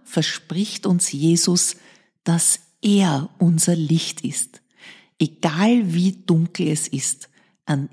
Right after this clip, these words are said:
ihn können wir uns halten, an ihm uns orientieren. Er leuchtet uns voran,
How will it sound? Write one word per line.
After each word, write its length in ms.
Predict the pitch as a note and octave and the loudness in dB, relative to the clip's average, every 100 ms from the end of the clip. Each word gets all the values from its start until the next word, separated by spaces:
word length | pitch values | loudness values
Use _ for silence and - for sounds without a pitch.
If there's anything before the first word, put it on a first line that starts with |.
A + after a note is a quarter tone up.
| - | 0
ihn 520 | G3 A#3+ C4 C4+ - | 4 4 2 -2 -8
können 480 | - E3 E3+ F3 D#3+ | -2 2 4 2 2
wir 140 | D#3+ | 0
uns 260 | D#3 D3+ - | 0 -2 -4
halten, 460 | D#3+ - - - - _ _ _ - | -6 -6 -10 -12 -14 _ _ _ -10
an 300 | D3 C#3 C#3+ F3+ | -6 -6 -4 0
ihm 560 | F3 G3+ A#3 A#3+ - _ _ | 4 4 2 -2 -14 _ _
uns 480 | E3 E3+ - - - | 0 2 0 -4 -4
orientieren. 1040 | D#3 D3 D#3+ D#3 D#3 D#3 F3+ F3+ C3 C3+ - _ - - _ - | -2 0 0 2 0 -2 -2 0 -2 -6 -12 _ -20 -20 _ 0
Er 260 | E3+ G#3 | 2 4
leuchtet 1080 | G#3+ F#3 E3 D#3 F3 G#3 - - F3+ E3 - - | 4 6 6 4 4 0 -4 -8 -4 -4 -4 0
uns 260 | F3+ - | 0 0
voran, 720 | - E3+ D3+ D3 E3+ E3+ C3 | -2 -2 0 0 2 0 -2